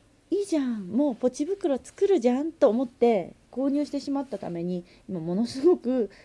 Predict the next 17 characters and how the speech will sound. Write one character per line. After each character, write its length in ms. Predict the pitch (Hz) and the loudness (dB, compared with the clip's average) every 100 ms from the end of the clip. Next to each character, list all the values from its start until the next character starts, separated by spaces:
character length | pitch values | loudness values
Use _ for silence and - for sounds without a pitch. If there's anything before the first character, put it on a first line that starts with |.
| - | -12
た 100 | - 214 | -8 -6
く 100 | 214 | -2
さ 140 | 220 | 0
ん 60 | 202 | 0
の 120 | - | 0
折 140 | 190 | 0
り 60 | 202 | 0
紙 220 | 180 175 | 0 0
に 100 | 180 | -2
も 220 | 180 - - | -4 -6 -8
囲 180 | 165 165 | -6 -4
ま 160 | 170 | -4
れ 80 | 160 | -4
て 140 | - | -8
ま 160 | - 151 | -10 -12
す。 440 | - - - - | -16 -20 -20 -10
で、 120 | 359 | -8